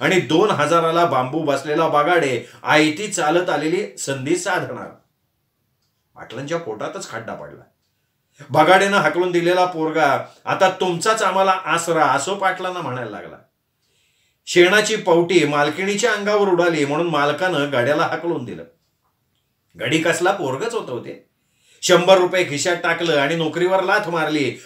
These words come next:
असं म्हणत त्या भाबड्या पोरानं नोट दाखवली. ती नोट पाटलाच्या मस्तकात फडफडत राहिली. पोराला दोन रुपयाची दारू पाजून पाटलांनी त्याला रहिमतपूर स्टेशनकडे नेलं.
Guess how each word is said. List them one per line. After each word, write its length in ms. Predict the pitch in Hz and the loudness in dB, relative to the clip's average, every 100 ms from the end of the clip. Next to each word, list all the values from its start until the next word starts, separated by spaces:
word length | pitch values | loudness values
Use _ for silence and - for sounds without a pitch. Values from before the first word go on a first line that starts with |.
| - | -2
असं 240 | 151 196 | 0 2
म्हणत 320 | 196 196 156 151 | 2 2 2 2
त्या 120 | 175 170 | 2 2
भाबड्या 400 | 127 131 160 175 | 2 2 2 2
पोरानं 540 | 165 170 180 147 165 | 2 0 0 -2 -4
नोट 280 | 147 147 127 | -4 -4 -4
दाखवली. 540 | 117 101 101 92 80 - _ _ - - _ _ | -6 -6 -10 -14 -16 -20 _ _ -20 -20 _ _
ती 120 | 208 | 0
नोट 280 | 202 214 185 | 4 4 4
पाटलाच्या 540 | - 165 160 190 196 190 | 4 2 2 2 0 -2
मस्तकात 500 | 143 143 202 208 214 - | -2 -4 -4 -6 -8 -8
फडफडत 440 | 135 143 202 - | -8 -4 -6 -6
राहिली. 360 | 98 85 76 _ _ _ _ _ _ _ _ _ 139 | -10 -14 -20 _ _ _ _ _ _ _ _ _ 2
पोराला 380 | 170 185 190 | 6 8 6
दोन 240 | 160 175 175 | 6 2 2
रुपयाची 420 | 170 180 175 175 | 2 0 0 0
दारू 260 | 143 156 170 | 2 0 0
पाजून 420 | 170 151 147 127 | -2 -2 -4 -2
पाटलांनी 480 | 143 143 170 165 131 | -2 -2 -2 -4 -4
त्याला 320 | 123 147 156 | -2 -2 0
रहिमतपूर 560 | 127 123 156 - 165 | 0 -2 -6 -8 -10
स्टेशनकडे 680 | 160 131 120 160 160 139 143 | -8 -8 -6 -6 -8 -8 -10
नेलं. 200 | 117 78 | -12 -14